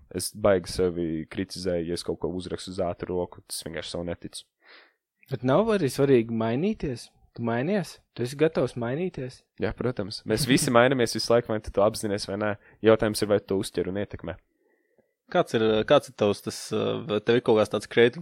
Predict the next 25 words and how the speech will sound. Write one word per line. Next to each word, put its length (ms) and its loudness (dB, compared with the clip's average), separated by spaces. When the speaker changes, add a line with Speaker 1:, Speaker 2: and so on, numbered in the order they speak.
Speaker 3:
process, 320 0
kurā 220 2
tu, 140 -2
kurā, 220 0
es 80 -8
nezinu, 180 -4
kaut 140 -2
kāds 180 -2
tavs 240 -2
rituāliņš, 480 6
ko 80 -2
tu 80 -6
dari 160 2
pirms 240 -8
tu 80 -6
raksti, 320 -4
vai, 200 -4
Speaker 1:
Mm. 400 -6
Speaker 3:
vai 160 6
vienkārši 400 2
randomā 380 2
sajūta 480 0
vai 160 -2
viņa 240 -8
nav? 220 -10